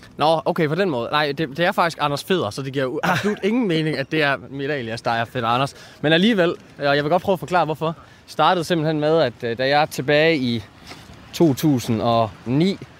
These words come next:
for første gang stillet op til, øh, det, man kaldte M C's Fight Night, hvor man, øh, dyster mod hinanden, en mod en.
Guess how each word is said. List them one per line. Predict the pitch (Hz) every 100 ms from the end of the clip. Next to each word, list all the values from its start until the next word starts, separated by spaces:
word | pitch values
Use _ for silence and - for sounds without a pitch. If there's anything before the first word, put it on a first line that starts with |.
| - 127
for |
første | 120 160 170 127
gang | 135 139
stillet | 127 123
op | 135 -
til, | - 113 107 110
øh, | 104
det, | 123
man | 135 127
kaldte | 120 107 127
M | 110
C's | - 117 107 98 -
Fight | 143 170
Night, | 139 135 139 - - -
hvor | 135 135
man, | 113 107
øh, | 107 101
dyster | 185 - 117
mod | 143 117
hinanden, | 117 123 151 107 113
en | 143 131
mod | 127 160
en. | 170 98